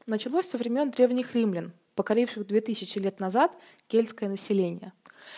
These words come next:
Римляне быстро оценили, что вдоль рек Мозель и Рейн существуют отличные условия для производства вин.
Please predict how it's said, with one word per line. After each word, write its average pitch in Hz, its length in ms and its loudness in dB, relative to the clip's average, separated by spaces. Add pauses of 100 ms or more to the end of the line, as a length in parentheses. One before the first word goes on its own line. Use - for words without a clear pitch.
(120)
Римляне 349 360 6
быстро 311 380 4
оценили, 233 560 2
что 214 240 -4
вдоль 196 200 0
рек 214 200 0
Мозель 202 380 -2
и 202 120 -2
Рейн 269 280 -4
существуют 226 540 -6
отличные 214 480 -4
условия 240 420 -2
для 185 180 -4
производства 196 600 -6
вин. 185 300 -6